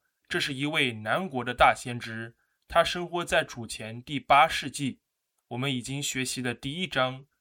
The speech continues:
说到，不要宗教，我们已经受够了宗教。大家可以看到，以赛亚刺耳的话在诸多混乱的时候发出，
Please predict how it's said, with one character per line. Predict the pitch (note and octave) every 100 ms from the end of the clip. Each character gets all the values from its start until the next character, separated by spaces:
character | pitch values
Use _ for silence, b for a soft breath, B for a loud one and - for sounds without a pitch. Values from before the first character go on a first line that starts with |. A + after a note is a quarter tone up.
| _
说 | - D3
到， | C3+ A2+ G#2 _ _ _
不 | C#3
要 | F#3 D#3+
宗 | C#3+ D3
教， | D3+ A#2 - _ _ _
我 | B2+
们 | C3 C#3+
已 | A2+
经 | A#2+ B2+
受 | C3 G3+ C#3+
够 | F3+
了 | C3
宗 | - B2+
教。 | B2 A2+ - _ _ _ _ _
大 | - F3+
家 | F3+ F#3
可 | F#3 -
以 | E3 A#2+
看 | - C3+
到， | A2 G2 F#2+ _ _ _ _
以 | B2+
赛 | B2 D3
亚 | C#3 B2 G#2+
刺 | - - A3
耳 | C3+
的 | G#2+ G#2+
话 | D3 B2 G2+
在 | - C#3+
诸 | B2+ F3+
多 | D3 D#3+
混 | D#3+ A3+ F#3
乱 | E3+ B2+
的 | A2
时 | -
候 | A2+ A2+
发 | G#2 A#2+ A#2+
出， | - A#2+ A#2